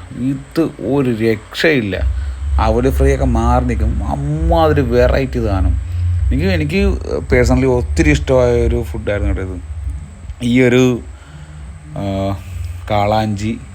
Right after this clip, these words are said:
പാൽ, പാൽക്കറി,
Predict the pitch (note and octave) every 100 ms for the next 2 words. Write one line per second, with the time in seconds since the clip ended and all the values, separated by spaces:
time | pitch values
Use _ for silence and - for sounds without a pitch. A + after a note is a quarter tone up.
0 | - - - - - - - - - -
1 | - - - - - - A2 A2 B2+ -
2 | - - - - A2+ A#2+ C3+ C3+ B2 A2+